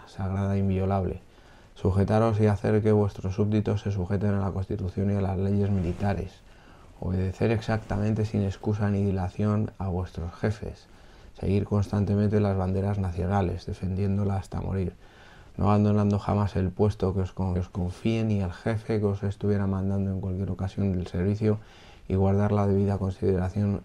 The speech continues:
a los demás españoles". Este era el juramento. Cuando esta mañana he mandado el borrador del vídeo antes de publicarlo, antes de ponerlo en abierto en YouTube,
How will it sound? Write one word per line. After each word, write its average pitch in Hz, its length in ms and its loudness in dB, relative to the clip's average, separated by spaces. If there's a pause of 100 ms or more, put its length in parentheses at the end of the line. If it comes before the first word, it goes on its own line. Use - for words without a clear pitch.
a 95 100 -4
los 85 240 -2
demás 92 280 0
españoles". 95 760 0 (1500)
Este 90 300 -2
era 85 140 -2
el 87 40 -4
juramento. - 640 -10 (680)
Cuando 98 300 8
esta 107 180 4
mañana 113 560 6
he 104 60 6
mandado 101 800 8 (460)
el 92 500 6
borrador 98 600 6
del 98 220 6
vídeo 104 380 10
antes 98 300 6
de 98 80 6
publicarlo, 95 640 6
antes 95 260 4
de 98 100 4
ponerlo 98 360 4
en 95 80 4
abierto 95 380 4
en 95 100 4
YouTube, 90 440 2